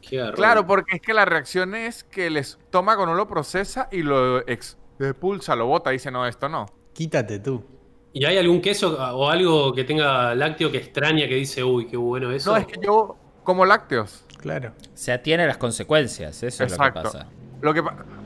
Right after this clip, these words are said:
Speaker 2: com-, por, por lo menos, cuando voy a comer un lácteo, ¿o es lo pedí por delivery o tiene que ser en un lugar que yo sepa que en diez minutos puedo estar en una
Speaker 3: Claro.
Speaker 2: poseta?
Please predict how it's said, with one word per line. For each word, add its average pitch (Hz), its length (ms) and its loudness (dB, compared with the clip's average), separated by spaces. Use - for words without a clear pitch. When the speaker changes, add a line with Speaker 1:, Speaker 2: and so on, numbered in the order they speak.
Speaker 2:
com-, 180 280 -8
por, 175 160 6
por 170 80 2
lo 170 80 6
menos, 160 240 2
cuando 165 300 2
voy 185 100 2
a 240 60 0
comer 170 320 0
un 202 120 -4
lácteo, 175 520 0
¿o 165 100 4
es - 300 -2
lo 131 200 -2
pedí 135 280 -2
por 190 180 -2
delivery 233 640 -4
o 156 100 -4
tiene 160 320 -8
que 175 140 -8
ser 240 340 -6
en 143 180 -6
un 156 140 -2
lugar 185 400 2
que 165 100 -4
yo 147 140 -4
sepa 202 340 -6
que - 80 -8
en 156 120 -4
diez 151 140 0
minutos 202 460 -6
puedo 156 180 4
estar 147 280 2
en 147 140 -6
una 143 800 -4
Speaker 3:
Claro. - 200 -20
Speaker 2:
poseta? 104 440 -4